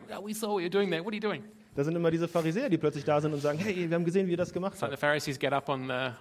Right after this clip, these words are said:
Speaker 1: on the Sabbath morning and are like, "We've got to find Jesus so we can stalk him all day."
Speaker 2: Ja, und dann die Pharisäer, die gehen, stehen wahrscheinlich morgens auf und sagen, „Komm, wir müssen Jesus nachfolgen und ihm.“
Speaker 1: So these Pharisees are kind of looking, and as soon as they see those heads of grain being picked,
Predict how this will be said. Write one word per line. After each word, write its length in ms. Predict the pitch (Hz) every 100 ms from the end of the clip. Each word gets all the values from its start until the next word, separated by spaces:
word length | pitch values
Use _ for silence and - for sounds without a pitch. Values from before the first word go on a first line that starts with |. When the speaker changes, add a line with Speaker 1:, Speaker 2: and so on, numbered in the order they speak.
| -
Speaker 1:
on 80 |
the 80 | 123
Sabbath 340 | - 131 127 -
morning 300 | 131 143 139
and 100 | 120
are 100 | 123
like, 80 |
"We've 100 | 135 143
got 20 |
to 40 | 139 143
find 140 | 131
Jesus 280 | 131 160 131
so 60 | 131
we 40 |
can 140 | 127 131
stalk 280 | - 147
him 120 | 151 117
all 120 | 113
day." 200 | 110 107 107 - -
Speaker 2:
Ja, 80 | 131
und 100 | 120
dann 100 | 131
die 80 | 131
Pharisäer, 500 | 147 151 151 156 190
die 80 | 156
gehen, 240 | 160 165
stehen 280 | - 160 160
wahrscheinlich 280 | 143 160 160
morgens 240 | 165 160
auf 220 | 147 175
und 100 | 151
sagen, 220 | 139 143
„Komm, 160 | 135 156
wir 80 | 143
müssen 220 | 147 147
Jesus 260 | 156 147 -
nachfolgen 680 | 131 131 127 - 127 123 120
und 120 | 120
ihm.“ 140 | 123
Speaker 1:
So 100 | 123
these 200 | 143 151 -
Pharisees 380 | 151 170 165
are 60 | 143
kind 140 | 147
of 60 | 135
looking, 280 | 165 175 151
and 120 | 143
as 80 | 131
soon 100 | 180
as 80 | 165
they 100 | 147
see 140 | 165
those 180 | 151 139 -
heads 260 | 160 147
of 80 | 147
grain 280 | 131 156 170
being 180 | 139 135
picked, 340 | 143 156 -